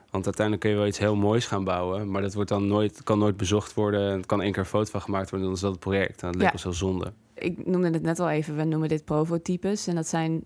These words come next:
Speaker 2: vooral werken die bedoeld zijn om vragen op te roepen. En niet per se om in een app store terecht te komen waar je dan zometeen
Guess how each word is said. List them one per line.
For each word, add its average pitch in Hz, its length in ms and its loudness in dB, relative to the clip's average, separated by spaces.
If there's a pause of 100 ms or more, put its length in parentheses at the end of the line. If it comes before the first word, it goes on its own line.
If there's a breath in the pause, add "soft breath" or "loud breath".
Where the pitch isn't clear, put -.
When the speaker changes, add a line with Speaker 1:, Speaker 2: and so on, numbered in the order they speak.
(100)
Speaker 2:
vooral 160 360 0
werken 165 400 2
die 165 260 2
bedoeld 170 360 0
zijn 160 380 0
om 165 400 2
vragen 185 520 2
op 151 140 -2
te - 120 -4
roepen. 147 280 -2
En 165 140 0
niet 160 220 0
per 165 140 0
se 170 280 0
om 165 100 0
in 170 60 0
een 165 120 0
app 175 140 0
store 165 420 0
terecht 165 340 -2
te 165 80 -2
komen 170 500 0
waar 170 200 4
je 175 120 0
dan 170 320 0
zometeen 185 580 0